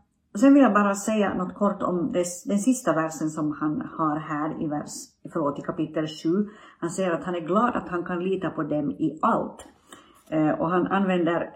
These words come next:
samma uttryck i andra Thessalonikerbrevets tredje kapitel och fjärde vers, eh, där han formulerar sig nästan precis på samma sätt. Eh, vi ska se om jag hittar det här.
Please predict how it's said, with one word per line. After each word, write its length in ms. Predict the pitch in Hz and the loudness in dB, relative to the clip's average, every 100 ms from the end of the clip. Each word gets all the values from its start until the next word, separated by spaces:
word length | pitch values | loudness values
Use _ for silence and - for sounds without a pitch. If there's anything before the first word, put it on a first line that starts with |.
| - - - | -16 -12 2
samma 420 | 208 202 156 - | 4 6 6 4
uttryck 440 | 190 208 156 156 147 | 2 2 0 -4 -2
i 60 | |
andra 280 | 147 190 165 | 0 0 0
Thessalonikerbrevets 1200 | 165 156 180 160 170 147 151 143 156 139 139 - | -2 -2 -2 -2 0 0 -2 -2 -2 -4 -6 -12
tredje 360 | 180 190 160 151 | -4 -2 -2 -4
kapitel 520 | 156 151 170 - 151 | -6 -4 -6 -4 -4
och 120 | 151 | -4
fjärde 400 | - 165 156 151 | -6 -4 -2 -2
vers, 340 | 175 196 - - - - - - - | 2 2 0 -6 -14 -20 -20 -20 -10
eh, 360 | 147 151 147 - | -2 -2 -2 -2
där 120 | 160 | -2
han 160 | 160 156 | 0 -2
formulerar 640 | 175 165 165 180 180 160 | 0 0 0 0 0 -2
sig 380 | - 151 - 165 | -2 -4 -2 -2
nästan 420 | 185 - 160 147 | -2 -4 -4 -4
precis 460 | 156 147 151 143 - | -6 -6 -4 -4 -8
på 100 | 143 | -6
samma 400 | 175 151 - 143 | -2 -2 -2 -2
sätt. 300 | 147 120 - - - - - - - _ | -2 -2 -6 -16 -16 -12 -10 -10 -14 _
Eh, 220 | 147 147 143 | -6 -4 -4
vi 60 | |
ska 140 | - - | -8 -6
se 100 | 160 | -2
om 60 | |
jag 80 | 147 | -2
hittar 400 | 139 170 - 147 | -2 -6 -4 -4
det 80 | 147 | -4
här. 340 | 147 143 156 | -4 -6 -6